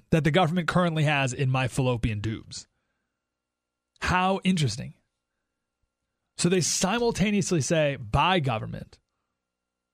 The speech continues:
But what they really mean is, "Never leave me, government." <laughs> Are you with me? See how crazy that is? "Bye, boy." And it's really,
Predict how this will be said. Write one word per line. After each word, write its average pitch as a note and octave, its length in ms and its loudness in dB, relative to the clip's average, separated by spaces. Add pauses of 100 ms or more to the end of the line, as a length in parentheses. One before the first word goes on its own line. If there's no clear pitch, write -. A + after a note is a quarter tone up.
(520)
But E3+ 80 6
what E3+ 140 4
they E3 100 4
really G3+ 320 4
mean E3 180 2
is, B2+ 160 -2
"Never C3+ 500 0
leave C3 320 2
me, G#2+ 200 -6
government." C#2 480 -10 (1700)
<laughs> - 140 -12
Are - 100 2 (280)
you A3+ 100 4 (100)
with F#3+ 140 2 (160)
me? - 240 -4 (500)
See - 140 0
how E4+ 100 2
crazy D4+ 280 2
that D#4+ 120 2
is? C#4+ 160 0 (2500)
"Bye, G#3+ 240 4
boy." A3 460 2 (1000)
And E3 120 2
it's F3+ 140 0
really, F#3+ 400 2